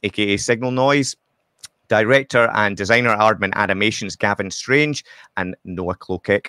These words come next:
from Pixar. Today, though, I am very excited as we're here with none other than Ben Radcliffe, who is a digital artist and media and entertainment technical specialist currently working for Unity.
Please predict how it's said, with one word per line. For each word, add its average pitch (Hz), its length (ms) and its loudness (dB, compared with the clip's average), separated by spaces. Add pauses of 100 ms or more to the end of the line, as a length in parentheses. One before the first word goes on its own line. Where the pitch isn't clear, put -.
(140)
from 101 340 -4
Pixar. 185 480 4 (580)
Today, 147 420 2
though, 147 260 6
I 131 120 2
am 120 140 0
very 139 340 4
excited 127 920 2
as 113 220 0
we're 110 160 2
here 127 260 0
with 117 140 -6
none 117 180 0
other 110 320 2
than 98 400 -2
Ben 110 300 2
Radcliffe, 113 760 0 (220)
who 107 140 -4
is 107 260 -6
a 95 120 2
digital 127 380 0
artist 117 540 2
and 101 180 -6
media 123 400 2
and 98 180 -6 (120)
entertainment 117 760 -6 (180)
technical 135 600 -2
specialist 135 840 -2 (320)
currently 151 260 2
working 117 320 0
for 101 140 -4
Unity. 131 500 0